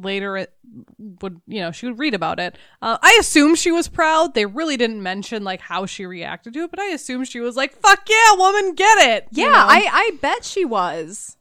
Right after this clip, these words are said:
Speaker 1: Um, but Truda hadn't been wasting those eight-, eighteen years between her summiting and Sheila summiting. Um, by that time, she'd crossed Africa three times. She would walk west to east across,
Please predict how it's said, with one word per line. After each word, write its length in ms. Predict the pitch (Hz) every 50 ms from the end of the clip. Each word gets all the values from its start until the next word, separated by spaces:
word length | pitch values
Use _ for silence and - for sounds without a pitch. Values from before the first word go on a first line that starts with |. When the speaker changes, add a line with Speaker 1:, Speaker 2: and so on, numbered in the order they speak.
| _ _ _ _ _
Speaker 1:
Um, 520 | - 208 240 240 226 220 214 214 202 - -
but 240 | 214 185 233 254 -
Truda 300 | - - 294 339 415 415
hadn't 320 | 302 254 226 233 254 254 240
been 180 | 240 214 202
wasting 420 | 180 175 190 196 - - 220 196 190
those 180 | 180 180 170
eight-, 240 | - - 175 - - _ -
eighteen 460 | 233 208 190 - - 226 214 202 196
years 340 | 185 175 175 180 185 160 156
between 460 | 190 185 - - 208 185 180 175 175
her 160 | 175 185 190
summiting 500 | 185 - - 202 190 185 180 180 180 175
and 120 | 170 170 175
Sheila 300 | - - 185 190 196 196
summiting. 580 | - - 226 233 233 233 240 240 254 269 262 - - _ _ _ -
Um, 280 | 208 208 202 202 202
by 140 | 196 202 202
that 200 | 196 208 - - -
time, 240 | - 277 277 285 302
she'd 220 | - - 262 -
crossed 400 | - - 247 220 226 220 - -
Africa 760 | 214 208 202 190 - 226 220 - 233 220 208 202 202 202 - - - - _
three 200 | - - 233 262
times. 580 | - - 240 214 190 190 214 302 320 - - _ _ _ _ _ _ _ _
She 160 | - - 214
would 80 | 214 202
walk 300 | 208 220 220 220 220 - -
west 380 | 240 214 214 226 226 - - -
to 60 | 285
east 300 | 240 247 247 240 - -
across, 300 | 262 - 240 214 220 208